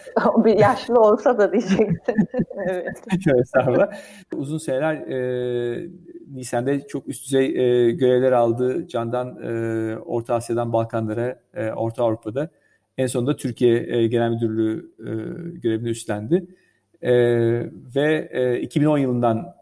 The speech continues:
Speaker 2: e, bu yana da, e, kendi, e, danışmanlık, e, şirketinde faaliyet gösteriyor. Candan'ın benim için, e, özelliği de ayrıcalığı da, e, çok kendisinin görüşlerine değer veririm.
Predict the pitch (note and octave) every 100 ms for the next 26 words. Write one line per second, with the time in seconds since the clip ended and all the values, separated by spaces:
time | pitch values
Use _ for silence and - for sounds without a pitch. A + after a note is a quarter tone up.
0 | _ A#2+ A2+ A2 A#2+ A#2+ A2 C#3 F#3+ -
1 | - _ _ - B2 B2 A#2+ A#2 A2+ -
2 | A#2+ A#2+ B2+ B2 - _ _ _ - B2
3 | A#2 A#2+ A2+ - B2 A#2 - - - A2+
4 | A2 A2 G2+ - - A#2 A2 - A#2+ F3+
5 | F3+ _ _ _ _ - B2 A2+ A#2 -
6 | A#2 A2+ E3+ G3+ - C3 C3 D3 D3+ C#3+
7 | D#3 - C3+ C3 B2+ A#2+ A#2 A#2 - -
8 | B2 A#2+ A2+ A#2+ D#3+ C3 B2+ B2 A#2+ A#2
9 | F3 F#3+ - _ _ - B2 A#2+ A#2+ A#2
10 | - C#3 - C#3+ _ B2+ A#2 - C3 B2+
11 | B2+ A#2+ B2+ B2 A#2 B2 C3 C3 C3 C#3